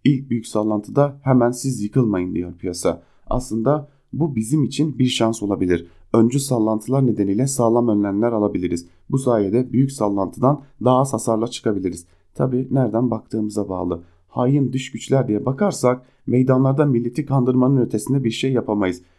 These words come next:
Yok işi ciddiye alırsak çok ama çok önemli fırsatlar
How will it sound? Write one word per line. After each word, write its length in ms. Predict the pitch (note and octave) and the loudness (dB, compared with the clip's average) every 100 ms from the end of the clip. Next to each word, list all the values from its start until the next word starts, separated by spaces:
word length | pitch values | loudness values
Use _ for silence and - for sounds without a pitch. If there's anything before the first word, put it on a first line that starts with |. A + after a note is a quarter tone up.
| _ - | _ -2
Yok 220 | - - | -2 0
işi 160 | C3 | -4
ciddiye 320 | B2 A#2+ D3+ G3+ | -4 -2 4 8
alırsak 520 | A#2 G#2 C#3+ D#3 - _ - _ - | 6 6 2 0 -2 _ -20 _ -2
çok 320 | F#3+ D#3+ - | 0 0 0
ama 200 | G#2+ G2+ | 0 0
çok 340 | - E3 - | 0 0 0
önemli 240 | G#2+ G2+ A#2 | -2 -2 -2
fırsatlar 640 | - G#2 G#2 - B2+ | -4 -4 -4 2 2